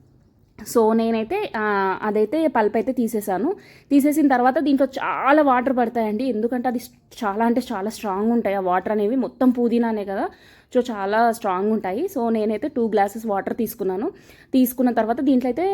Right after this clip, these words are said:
బ్లాక్ సాల్ట్ ఉంటుంది కదా, బ్లాక్ సాల్ట్ అయితే తీసుకున్నాను అనమాట. బ్లాక్ సాల్ట్, ఇంకా దీనికి ఇంకేం కావాలంటే ఆమ్చూర్ పౌడర్ and చాట్ మసాలా, ఈ త్రీ అనేవి మనం వేస్తామన్నమాట, ఆ, దీంట్లో పానీలో. So ఆమ్చూర్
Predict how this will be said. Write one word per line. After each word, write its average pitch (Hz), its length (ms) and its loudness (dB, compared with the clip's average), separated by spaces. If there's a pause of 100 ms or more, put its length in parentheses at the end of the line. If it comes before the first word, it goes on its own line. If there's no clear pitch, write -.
(340)
బ్లాక్ 240 320 2
సాల్ట్ 254 260 0
ఉంటుంది 196 280 -4
కదా, 214 300 -6
బ్లాక్ 233 360 0
సాల్ట్ 226 260 0
అయితే 208 180 -2
తీసుకున్నాను 214 540 -4
అనమాట. 185 320 -8 (500)
బ్లాక్ 214 300 2
సాల్ట్, 247 380 0 (200)
ఇంకా 247 420 2
దీనికి 240 340 0
ఇంకేం 233 320 -2
కావాలంటే 233 400 -2
ఆమ్చూర్ 226 520 0
పౌడర్ 214 340 0 (640)
and 262 140 4
చాట్ 220 360 0
మసాలా, 196 400 -4 (340)
ఈ 233 40 -4
త్రీ 262 280 4
అనేవి 247 220 2
మనం 254 240 -2
వేస్తామన్నమాట, 190 800 -4 (320)
ఆ, 185 240 -4
దీంట్లో 208 380 -2
పానీలో. 190 580 -2 (580)
So 240 40 8 (380)
ఆమ్చూర్ 220 440 -2